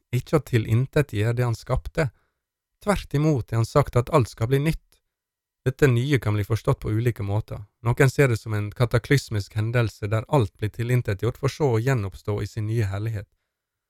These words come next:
Andre tolker det som en fødsel der det skapte fat-, faktisk går gjennom en forvandling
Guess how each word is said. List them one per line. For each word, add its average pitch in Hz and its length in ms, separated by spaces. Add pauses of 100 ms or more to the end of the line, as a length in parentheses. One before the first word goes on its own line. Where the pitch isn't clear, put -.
(340)
Andre 139 220
tolker 117 400
det - 80
som 110 100
en 107 80
fødsel - 500
der 113 140
det 110 80
skapte - 420
fat-, - 440
faktisk - 420
går 110 140
gjennom 110 260
en 98 80
forvandling 117 640